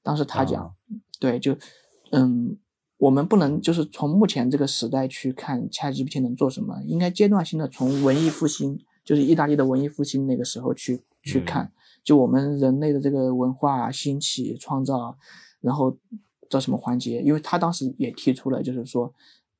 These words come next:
Speaker 1: 想象力这个东西，嗯，是Chat G P T模仿不到的。然后所以他会提出文艺复兴，那个时候人，人们很压抑的一个状态，最后为什么会产生文-，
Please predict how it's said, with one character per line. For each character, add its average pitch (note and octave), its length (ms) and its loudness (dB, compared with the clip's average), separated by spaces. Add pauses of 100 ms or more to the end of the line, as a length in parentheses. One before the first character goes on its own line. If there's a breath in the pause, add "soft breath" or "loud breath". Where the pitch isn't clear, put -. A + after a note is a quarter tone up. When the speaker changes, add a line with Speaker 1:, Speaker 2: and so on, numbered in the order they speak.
(220)
Speaker 1:
想 B2+ 220 0
象 D3+ 160 -2
力 D3+ 120 0
这 C3 80 2
个 B2+ 80 0
东 A#2 160 -2
西， - 300 -6 (220)
嗯， B2 260 -6
是 B2+ 260 -2
Chat C3+ 220 -6
G B2+ 100 -4
P - 80 -10
T - 80 -6
模 B2+ 140 0
仿 A2+ 160 -6
不 - 80 -6
到 B2 140 -4
的。 - 100 -10 (500 soft breath)
然 B2 120 0
后 C3 80 2
所 C#3 160 4
以 - 20 2
他 C#3+ 160 -6
会 C#3+ 140 4
提 C3+ 140 0
出 C3 180 2
文 B2+ 140 2
艺 C3+ 40 0
复 C3+ 140 -2
兴， C3 160 0
那 E3 100 2
个 D3 80 4
时 C#3+ 120 -4
候 C3+ 120 0
人， C3+ 240 0
人 D3 120 -2
们 D#3+ 100 0
很 C#3 220 -2
压 D3 160 4
抑 D#3+ 80 4
的 C#3 80 2
一 C3 60 4
个 C3+ 60 0
状 C3+ 200 -2
态， D3 120 -4
最 - 200 -2
后 D#3+ 100 0
为 E3 100 2
什 D3+ 120 -2
么 C3 80 -2
会 D3 160 2
产 B2+ 240 -8
生 C3+ 160 -8
文-， C3 120 -2